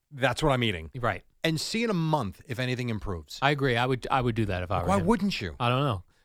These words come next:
Speaker 2: But if
Speaker 1: So
Speaker 2: I talked to Eddie about that, he would think I'm a quack for suggesting it.
Speaker 1: Yes, but we're also not telling them eat, to eat squid three. Uh, we're talking about food we do like anyway.
Speaker 2: Right.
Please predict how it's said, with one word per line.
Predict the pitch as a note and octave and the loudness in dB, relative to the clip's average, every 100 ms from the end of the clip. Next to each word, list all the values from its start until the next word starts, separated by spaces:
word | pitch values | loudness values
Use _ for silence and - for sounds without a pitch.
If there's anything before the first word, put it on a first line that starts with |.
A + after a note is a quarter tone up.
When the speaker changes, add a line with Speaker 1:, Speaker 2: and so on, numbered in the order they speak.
| _ | _
Speaker 2:
But | D3 | 4
if | C#3 | 6
Speaker 1:
So | D#3 | 6
Speaker 2:
I | E3 | 6
talked | - D#3+ D3 | 8 8 6
to | D#3 | 2
Eddie | D#3 D#3 | 2 2
about | D#3+ D#3+ | 2 2
that, | D#3+ C3+ | 0 0
he | C3+ | 0
would | B2+ | 0
think | B2+ A#2 - | 0 0 0
I'm | A#2+ | 0
a | A2+ | -2
quack | - B2+ A2+ - - | 0 0 0 -2 -6
for | G#2 | -6
suggesting | - G#2 G#2+ G#2+ - G2 | -4 -6 -2 -4 -4 -12
it. | F#2+ _ - - _ _ _ - | -14 _ -20 -20 _ _ _ -4
Speaker 1:
Yes, | B2+ C#3 E2+ - | 0 2 0 -6
but | - B2 | -4 0
we're | B2 D3+ | 2 2
also | C#3+ D#3 | 0 0
not | C#3 A2+ | 0 0
telling | C3 C3 B2 | -2 -2 -4
them | G#2+ | -6
eat, | A2 A2 - - | -8 -10 -12 -10
to | C3+ | -10
eat | A2 - | -8 -8
squid | - - - C3+ B2 G#2+ | -8 -8 -4 0 -2 0
three. | - G#2 | -2 -2
Uh, | A#2+ | -2
we're | B2+ | -2
talking | - D#3 D3 E3 | 0 -2 -2 -4
about | C3 G#2 | -4 -4
food | - C#3+ C3+ | -4 -4 -4
we | A2 | -4
do | F#2+ A#2+ C3 | -6 -6 -4
like | G2+ A2+ A2 | -2 -2 -4
anyway. | G#2 C3 E3+ F#3 F#3+ | -4 -2 0 0 2
Speaker 2:
Right. | A2+ - | 0 -2